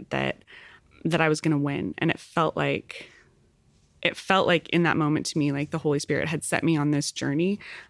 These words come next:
to win. Looking back, I think the Holy Spirit gave me that feeling because I knew that I needed that to be able to get other people to activate and believe in the cause. And so,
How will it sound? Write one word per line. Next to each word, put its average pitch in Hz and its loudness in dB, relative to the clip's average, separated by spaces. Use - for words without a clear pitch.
to 175 -2
win. 143 0
Looking 185 2
back, 160 2
I 156 0
think - -4
the 170 0
Holy 151 4
Spirit 135 -2
gave 156 2
me 165 4
that 156 0
feeling 202 4
because 147 0
I 160 4
knew 156 6
that 143 0
I 160 2
needed 175 6
that 139 0
to - -10
be 160 2
able 143 2
to 143 -2
get 151 4
other 160 4
people 143 -2
to 143 -4
activate 156 2
and 165 0
believe 143 0
in 143 2
the 135 -2
cause. 139 -2
And 143 0
so, 139 -2